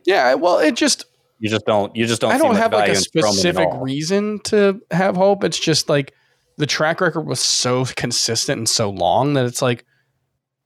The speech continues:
Speaker 1: at his best, he's been a lot better than Marcus Stroman.
Speaker 2: Sure.
Speaker 1: And it was one season. So, like, I'll take the chance that he figures something.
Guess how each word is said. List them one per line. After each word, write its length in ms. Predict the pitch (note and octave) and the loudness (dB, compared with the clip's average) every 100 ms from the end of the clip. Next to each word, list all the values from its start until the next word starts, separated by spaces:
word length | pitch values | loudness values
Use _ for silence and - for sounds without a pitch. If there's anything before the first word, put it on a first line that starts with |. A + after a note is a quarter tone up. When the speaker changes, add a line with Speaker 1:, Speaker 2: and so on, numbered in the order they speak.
| _ D#3 | _ -2
Speaker 1:
at 160 | F3 | 2
his 200 | F3+ F3 | 2 0
best, 360 | C3+ D3 D#3+ - | 0 -2 -2 -4
he's 160 | D#3 | -6
been 140 | B2 B2+ | -4 -4
a 60 | |
lot 240 | A#2+ A#2 G#2 | 0 0 0
better 240 | G#2 A2 | -2 -2
than 140 | B2+ C3 | -4 -2
Marcus 340 | C3+ - - | -2 -2 -6
Stroman. 500 | - D3 D3 D3 D3 - _ _ _ _ - | -2 0 0 -2 -4 -10 _ _ _ _ -8
Speaker 2:
Sure. 180 | - | -2
Speaker 1:
And 100 | C#3 | 0
it 40 | C3 | 2
was 180 | B2+ A2+ | 0 -2
one 400 | A2 A#2+ C#3 C#3 | 0 0 2 0
season. 480 | - C3 D3 E3+ | 0 0 0 0
So, 180 | E3+ E3 | 0 2
like, 260 | D3 C#3 - _ _ _ _ | 2 0 -6 _ _ _ _
I'll 100 | E3+ | -2
take 380 | G3+ D3 F3 E3+ | 0 0 0 0
the 100 | D#3+ | -2
chance 460 | - - B2 - - | -2 -2 -2 -4 -4
that 100 | G#2+ | -2
he 140 | A2 | -2
figures 400 | - A2 F#2 - | -2 -2 0 0
something. 340 | F#2+ - - | -2 -2 -8